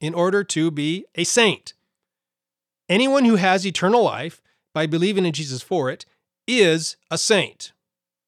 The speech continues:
Okay? So you're a saint. I'm a saint. <laughs> Everybody's a saint. Not everybody, but all believers are saints. Okay? And, and that's an exciting thing to think about because we look up to the saints like, "Oh, look at them." Well, guess what? You're a saint.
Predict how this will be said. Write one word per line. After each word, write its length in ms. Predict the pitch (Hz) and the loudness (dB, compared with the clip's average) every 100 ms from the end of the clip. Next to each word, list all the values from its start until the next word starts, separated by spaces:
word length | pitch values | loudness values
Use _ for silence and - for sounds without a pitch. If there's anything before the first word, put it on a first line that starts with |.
| _ _ | _ _
Okay? 200 | 151 254 285 | -2 -2 0
So 180 | - 214 | 2 4
you're 180 | 247 | 4
a 40 | 262 | 4
saint. 380 | - 240 127 - - | 4 2 0 -12 -2
I'm 140 | 233 | 4
a 60 | 233 | 4
saint. 380 | - 185 123 - 202 - | 4 2 2 -2 -2 -2
<laughs> 160 | - | -2
Everybody's 380 | 262 302 294 277 | 0 4 4 4
a 60 | 220 | 2
saint. 420 | - 233 135 - _ - | 4 2 2 -6 _ -8
Not 120 | 185 | -4
everybody, 520 | 170 175 160 120 143 - - | 0 0 0 -4 -8 -12 -4
but 120 | 196 | 2
all 120 | 220 | 4
believers 460 | 247 254 302 269 180 | 6 6 6 6 4
are 80 | 165 | 0
saints. 500 | - 151 98 - - _ _ | 0 -2 -4 -16 -18 _ _
Okay? 280 | 170 214 233 - - | -4 0 0 -2 -6
And, 160 | 202 214 | 0 2
and 140 | 214 | 4
that's 180 | 294 320 | 4 2
an 100 | 311 | -2
exciting 580 | 285 - 247 220 240 240 | -2 -2 -2 -2 -2 0
thing 200 | 214 220 | 0 0
to 80 | 254 | 0
think 200 | 330 294 | 0 2
about 300 | 208 151 156 | 2 0 -2
because 280 | 185 214 | -10 -8
we 100 | 190 | -6
look 200 | 214 269 | -4 -2
up 100 | 277 | -2
to 60 | - | -4
the 80 | 180 | -6
saints 280 | - 233 165 | -4 -4 -6
like, 120 | 156 | -8
"Oh, 440 | 170 170 170 160 208 | -8 -8 -8 -12 -14
look 160 | 190 | -16
at 120 | 175 | -14
them." 280 | 196 190 165 - - _ | -6 -4 -4 -8 -18 _
Well, 140 | 170 190 | -6 -2
guess 300 | 240 240 233 | 0 0 0
what? 360 | 277 262 - _ _ - | 2 2 0 _ _ -8
You're 240 | 262 277 | -2 2
a 60 | 240 | 2
saint. 480 | - 254 202 - | 4 2 2 -2